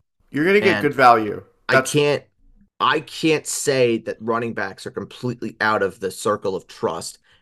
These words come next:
Speaker 2: A, when they are the most vital position in fantasy by a long shot, and B, when it's a one-year outlier.
Speaker 1: It's true.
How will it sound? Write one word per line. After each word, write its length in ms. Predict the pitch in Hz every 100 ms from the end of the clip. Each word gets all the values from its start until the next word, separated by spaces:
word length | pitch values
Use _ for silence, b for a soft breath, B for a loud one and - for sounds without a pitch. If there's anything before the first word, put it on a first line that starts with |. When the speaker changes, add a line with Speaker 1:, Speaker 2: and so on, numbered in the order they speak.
| b -
Speaker 2:
A, 400 | 127 101 98 87
when 200 | 104 95
they 200 | 98 98
are 140 | 95
the 80 | 92
most 200 | 101 90
vital 320 | 90 101 113
position 500 | 110 98 98 - 87
in 100 | 90
fantasy 480 | 101 98 90 - 87
by 180 | 92 90
a 60 |
long 300 | 87 92 98
shot, 440 | - 92 85 87 _ _ _ _
and 320 | 104 101 80 -
B, 360 | 127 110 101
when 180 | - 104
it's 120 | 92
a 60 | 101
one-year 480 | 87 104 98 95 92
outlier. 520 | 90 - 82 - - _ _ _ _ _ _ _ b b b _ _ _ _
Speaker 1:
It's 140 | - -
true. 280 | - 107